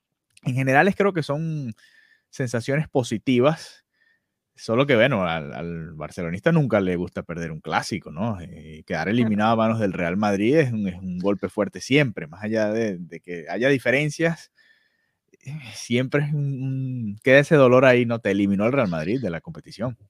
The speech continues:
Speaker 2: No, eh, obviamente, obviamente, y luego a Pedri, luego Pedri estuvo en los micrófonos y,
Speaker 1: Ujú.
Speaker 2: y también lo comentó, ¿no? Que, que era una, es una lástima siempre perder, porque el Bar-, es el Barcelona y el Barcelona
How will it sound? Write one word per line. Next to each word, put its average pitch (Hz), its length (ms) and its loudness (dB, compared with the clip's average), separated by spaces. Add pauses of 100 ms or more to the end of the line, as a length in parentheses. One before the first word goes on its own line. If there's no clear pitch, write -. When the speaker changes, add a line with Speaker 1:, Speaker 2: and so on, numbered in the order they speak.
(520)
Speaker 2:
No, 262 340 -8 (120)
eh, 185 300 -2
obviamente, 202 640 0
obviamente, 220 600 0
y 175 240 4
luego 190 400 6
a 175 120 0
Pedri, 190 400 -2
luego 196 240 2
Pedri 202 280 0
estuvo 202 440 4
en 190 100 4
los 180 140 -4
micrófonos 269 720 4 (400)
y, 170 280 -4
Speaker 1:
Ujú. - 140 -4
Speaker 2:
y 160 40 -8
también - 240 -12
lo 156 80 -12
comentó, 226 460 -6
¿no? 226 260 -2
Que, 143 580 -6
que - 140 -6
era 156 140 2
una, 190 420 4
es 170 60 -4
una 190 200 2
lástima 202 800 2 (340)
siempre 190 520 0
perder, 202 340 4
porque - 220 -2
el 170 80 4
Bar-, 175 220 0
es - 120 -6
el 220 100 4
Barcelona 214 560 4
y 202 40 2
el 190 100 2
Barcelona 180 520 0